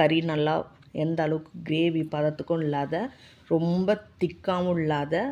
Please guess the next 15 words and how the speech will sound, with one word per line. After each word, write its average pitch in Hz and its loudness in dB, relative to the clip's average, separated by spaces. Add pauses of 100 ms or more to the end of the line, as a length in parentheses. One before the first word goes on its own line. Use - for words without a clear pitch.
(140)
சூப்பரா 165 -2 (140)
கறி 160 2
வறுத்தா 156 -2 (100)
எப்படி 160 -2
இருக்குமோ 147 -2 (100)
அதே 165 0 (120)
பக்குவத்துக்கு 151 -2 (540)
வந்துடுச்சு 151 0
பாத்தீங்களா? 151 0 (240)
அவ்வளோதான், 160 -2
கிண்டி 160 0
விட்டாச்சு. 147 -2 (440)
நம்ம 160 2 (100)
கொஞ்சோண்டு 160 -2
கொத்தமல்லி 160 -2